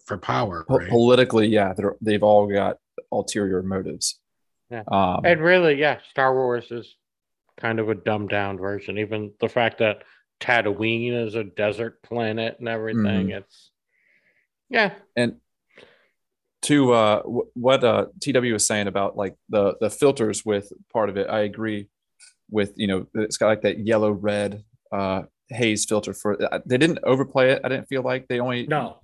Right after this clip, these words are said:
Speaker 2: they only
Speaker 4: No, I
Speaker 2: used
Speaker 4: agree.
Speaker 2: it when, uh, like, they were, like, in the heat of the desert kind of thing, and it fit. Um, you know,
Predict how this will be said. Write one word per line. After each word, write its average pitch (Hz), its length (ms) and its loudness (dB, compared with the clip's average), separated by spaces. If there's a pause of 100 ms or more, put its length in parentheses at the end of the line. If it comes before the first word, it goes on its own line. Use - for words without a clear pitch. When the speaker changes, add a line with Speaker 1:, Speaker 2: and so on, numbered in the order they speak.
(160)
Speaker 2:
they 127 180 -2
only 131 140 0
Speaker 4:
No, 120 80 -2
I 123 40 -2
Speaker 2:
used 120 260 -2
Speaker 4:
agree. 120 120 0
Speaker 2:
it - 120 -16
when, 113 340 -6
uh, 113 240 -2
like, 110 200 -4
they 117 80 -4
were, 117 100 -2
like, 110 140 -6
in 110 40 -10
the 104 80 -8
heat 113 200 -8
of 101 40 -8
the 104 60 -2
desert 107 420 -2
kind 110 140 -4
of 107 120 -8
thing, 110 360 -2 (500)
and 110 140 0
it 104 100 -4 (100)
fit. 107 320 4 (120)
Um, 98 480 -2 (240)
you 113 100 -6
know, 101 200 0